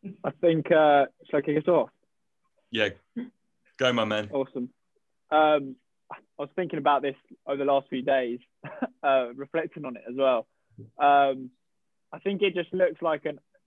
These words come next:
Speaker 1: like an absolute diverse amount of people in coming to the church. Um, you know, broken people. You know, it could be homeless people,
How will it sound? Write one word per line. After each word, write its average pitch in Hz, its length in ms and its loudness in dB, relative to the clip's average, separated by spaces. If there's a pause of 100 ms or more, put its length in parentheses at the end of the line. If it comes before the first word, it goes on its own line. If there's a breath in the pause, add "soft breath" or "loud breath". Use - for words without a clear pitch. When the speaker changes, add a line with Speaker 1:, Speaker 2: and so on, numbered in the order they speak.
(240)
Speaker 1:
like 302 180 -8
an 151 140 -16
absolute 156 540 -4
diverse 151 920 0
amount 139 280 -10
of - 80 -18
people 123 440 -6 (320)
in 135 300 -8 (260)
coming 147 280 -2
to - 80 -12
the 135 100 0
church. 127 440 0 (260)
Um, 123 560 0 (320)
you 151 120 -10
know, 127 160 -2 (120)
broken 143 420 2
people. 107 480 -6
You 135 80 -4
know, 127 120 2
it 113 200 0
could - 140 -2
be 127 260 4 (380)
homeless 160 440 2
people, 143 580 2